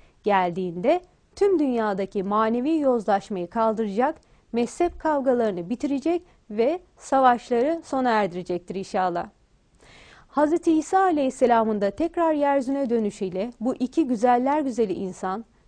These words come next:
dünyayı huzur, barış, mutluluk ve refah yurduna çevirecek, İslam ahlakı son kez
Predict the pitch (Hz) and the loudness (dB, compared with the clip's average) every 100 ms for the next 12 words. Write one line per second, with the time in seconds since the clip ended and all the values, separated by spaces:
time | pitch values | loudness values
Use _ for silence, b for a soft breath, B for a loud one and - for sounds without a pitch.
0 | - 262 269 254 233 220 - 247 196 202 | -2 0 2 4 2 0 -2 -2 0 -2
1 | - _ _ - 220 233 233 - _ - | -4 _ _ -4 0 0 -2 -12 _ -6
2 | 262 269 269 320 285 262 226 240 294 262 | -6 -2 -2 -2 2 2 2 0 -4 -4
3 | 262 254 220 202 - 220 190 180 185 233 | -2 0 0 -2 -2 -2 -2 -4 -8 -8
4 | - b b - - 330 320 311 285 277 | -18 b b -14 -2 0 0 -2 -2 -4
5 | 269 277 - 359 339 294 254 | -4 -8 -2 0 0 0 -2